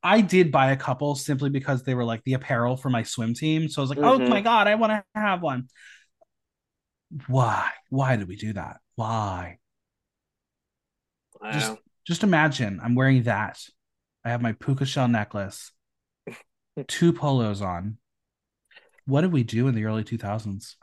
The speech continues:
Speaker 2: Uh, well, that was, that was how we signaled we were other gays. The
Speaker 1: Yeah.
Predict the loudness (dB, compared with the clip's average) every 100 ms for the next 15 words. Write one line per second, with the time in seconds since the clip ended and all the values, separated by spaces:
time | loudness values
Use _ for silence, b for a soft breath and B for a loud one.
0 | -10 -6 -2 6 8 10 10 10 6 4
1 | 4 8 10 10 8 6 6 4 4 6
2 | 8 8 8 6 2 4 6 4 2 -4
3 | _ 6 6 6 6 8 8 6 2 -4
4 | -14 -20 -16 -4 -2 -2